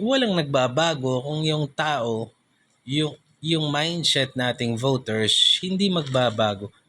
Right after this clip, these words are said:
Walang magbabago. Walang magbabago talaga.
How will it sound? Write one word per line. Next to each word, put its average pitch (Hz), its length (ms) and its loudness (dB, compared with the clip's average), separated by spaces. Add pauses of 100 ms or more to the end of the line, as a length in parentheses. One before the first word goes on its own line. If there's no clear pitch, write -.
Walang 208 400 0
magbabago. 123 960 -2 (2500)
Walang 180 240 0
magbabago 110 640 0
talaga. 87 320 -10